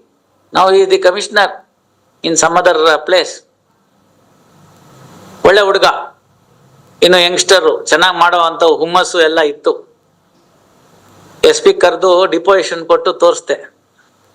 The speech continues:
ಅದ್ ಯಾರು ಈ ತರ ಹೇಳ್ದವ್ರು ನೋಡಿ ಕಾಯ್ದೆನ ಹಿಂಗ್ ದುರುಪಯೋಗ ಮಾಡ್ಕೊಳಕ್ಕೆ ಅಂತ.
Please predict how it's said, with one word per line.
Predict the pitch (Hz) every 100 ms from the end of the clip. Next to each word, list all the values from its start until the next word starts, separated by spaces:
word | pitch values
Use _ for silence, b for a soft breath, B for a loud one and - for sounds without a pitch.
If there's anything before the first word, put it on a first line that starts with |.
| -
ಅದ್ | 143
ಯಾರು | 156 165 190
ಈ | 180
ತರ | 180
ಹೇಳ್ದವ್ರು | 175 170 175 165 170
ನೋಡಿ | 147 165 165
ಕಾಯ್ದೆನ | 156 165 165 160
ಹಿಂಗ್ | 151 151 143
ದುರುಪಯೋಗ | 143 139 156 156 165 151 147
ಮಾಡ್ಕೊಳಕ್ಕೆ | 143 135 139 - 117
ಅಂತ. | 98